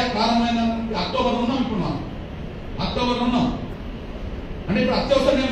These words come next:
లేదు. అయినప్పటికీ ఎవరు ఒత్తిడి వల్ల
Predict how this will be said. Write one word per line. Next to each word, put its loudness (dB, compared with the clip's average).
లేదు. 6
అయినప్పటికీ 4
ఎవరు 4
ఒత్తిడి 0
వల్ల 4